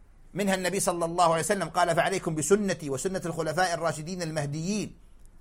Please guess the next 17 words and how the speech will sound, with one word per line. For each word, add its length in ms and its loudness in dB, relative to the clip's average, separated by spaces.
عضوا 300 2
عليها 240 2
بالنواجذ 640 4
وإياكم 480 0
محدثات 380 -2
الأمور، 400 -2
فإن 220 0
كل 260 -2
محدثة 420 -4
بدعة 420 -2
وكل 300 -4
بدعة 460 -4
ضلالة". 460 6
ومن 260 0
الأمثلة 460 2
على 180 2
ذلك 480 0